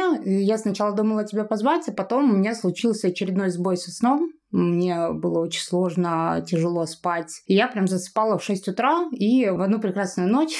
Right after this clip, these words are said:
<laughs> когда я в шесть утра обнаружила себя листающей рилсы, я просто встала и пошла пересматривать твою лекцию. Пересмотрела её всю от и до,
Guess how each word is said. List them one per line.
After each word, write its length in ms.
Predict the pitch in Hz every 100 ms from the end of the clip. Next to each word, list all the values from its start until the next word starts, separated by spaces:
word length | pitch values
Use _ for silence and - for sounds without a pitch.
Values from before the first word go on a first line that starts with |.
| - -
<laughs> 160 | -
когда 260 | - 220 185
я 120 | 233 226
в 60 |
шесть 260 | - 254 -
утра 240 | 202 220
обнаружила 580 | 208 196 220 214 202 185
себя 360 | 180 185 196 180
листающей 580 | 185 - 196 185 -
рилсы, 500 | 185 269 320 311 214 214
я 320 | 208 220 226 170 - 175 185
просто 440 | 202 214 180 170
встала 380 | 160 - 220 247
и 100 | 180
пошла 320 | 190 185 190
пересматривать 580 | 190 180 180 175 170 165
твою 180 | 170 170
лекцию. 460 | 226 254 202 208 - -
Пересмотрела 640 | 196 202 214 208 214 208
её 340 | 180 180 185 175
всю 280 | - 196
от 280 | 180 190 190
и 60 | 185
до, 360 | 170 240 285